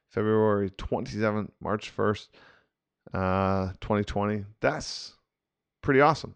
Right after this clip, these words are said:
All right. So, again, again, this is just with me on here for a little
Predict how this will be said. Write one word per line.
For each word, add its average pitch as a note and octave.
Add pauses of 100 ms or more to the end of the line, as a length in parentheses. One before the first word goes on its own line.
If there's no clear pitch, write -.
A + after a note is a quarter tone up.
All C3+
right. E3+ (300)
So, A2+ (260)
again, A2 (1700)
again, A#2+
this C3
is A#2+
just A#2+ (200)
with G#2+ (800)
me A2+
on G#2
here G2+
for F2+
a F2+
little G2